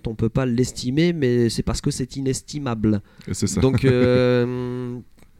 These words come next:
Speaker 1: forcément, il va y avoir une vraie concurrence qui va se mettre en place. Est-ce que c'est l'équivalent de l'arrivée chez Free sur le marché mobile chez nous, euh, qui casse les prix et qui crée une vraie concurrence ?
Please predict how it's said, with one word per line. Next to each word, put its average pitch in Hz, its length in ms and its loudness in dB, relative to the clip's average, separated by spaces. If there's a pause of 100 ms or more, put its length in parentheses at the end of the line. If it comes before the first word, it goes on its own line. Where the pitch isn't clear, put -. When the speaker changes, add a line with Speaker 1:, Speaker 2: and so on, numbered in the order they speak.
(340)
Speaker 1:
forcément, 190 720 2
il 147 40 -2
va 151 100 2
y 147 80 2
avoir 156 180 0
une 123 120 -2
vraie 135 200 0
concurrence 147 420 -6
qui 131 120 -6
va 117 100 -2
se - 100 -10
mettre 117 160 -6
en 143 60 -8
place. 185 240 -4
Est-ce - 120 -6
que 180 100 0
c'est 147 180 -4
l'équivalent 156 580 -2
de 139 60 -6
l'arrivée 131 320 -4
chez 135 180 -4
Free 170 220 -6
sur 120 180 -8
le 117 220 -2
marché 120 300 -6
mobile 127 280 -4
chez 123 200 -4
nous, 143 220 0
euh, 113 160 2
qui 117 140 -10
casse 120 220 -4
les 127 100 -4
prix 143 360 -4
et 113 140 0
qui 107 600 -4
crée 120 300 -2
une 117 120 -4
vraie 113 160 -2
concurrence ? 120 480 -8